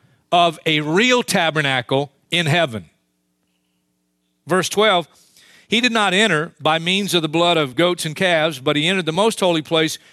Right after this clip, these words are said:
once for all by his own blood, having obtained eternal redemption." The blood of goats and bulls and the ashes of a heifer,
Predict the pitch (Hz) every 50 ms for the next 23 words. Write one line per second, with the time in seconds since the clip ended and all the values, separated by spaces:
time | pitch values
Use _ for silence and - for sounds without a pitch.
0 | _ _ _ - 135 180 214 240 - - - - 208 208 190 160 139 131 131 147
1 | 151 - _ _ _ - 139 151 156 156 151 127 170 170 175 160 151 156 180 185
2 | 165 131 107 98 - _ _ _ _ - 156 165 175 170 170 165 147 - - 226
3 | 233 220 175 143 143 156 147 _ _ _ _ _ 143 139 135 - - 185 190 196
4 | 196 196 190 185 165 - _ _ _ _ _ 156 165 156 139 131 160 165 165 165
5 | - - - 127 98 82 _ _ _ _ _ _ _ _ _ _ _ _ _ _
6 | _ _ _ _ - 123 127 156 160 147 127 127 156 165 170 165 - - 143 139
7 | 139 156 160 160 160 160 143 120 139 123 123 131 139 147 156 147 - 160 143 139
8 | 117 117 117 151 170 170 - 170 165 160 139